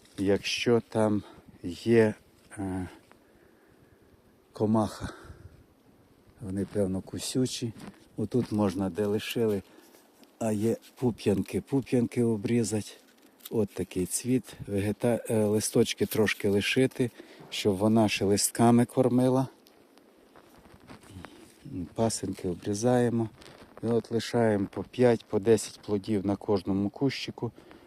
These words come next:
Нам того буде досить. Я маю десять рослинок, десять на, хай в середньому на сім плодиків, сімдесят плодиків для родини поласувати то самий раз.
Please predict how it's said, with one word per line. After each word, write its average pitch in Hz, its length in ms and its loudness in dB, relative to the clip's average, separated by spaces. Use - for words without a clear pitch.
Нам 113 260 2
того 98 380 -4
буде 107 340 0
досить. 120 540 -4
Я 104 120 -2
маю 98 320 0
десять 107 500 2
рослинок, 117 600 -2
десять 104 560 0
на, 95 320 -2
хай 92 320 0
в - 20 -16
середньому 95 640 0
на 90 400 -4
сім 101 360 -2
плодиків, 87 640 -6
сімдесят 104 480 -4
плодиків 110 580 -4
для 98 180 0
родини 104 440 2
поласувати 95 880 -4
то 92 200 -6
самий 92 480 -6
раз. 87 420 -6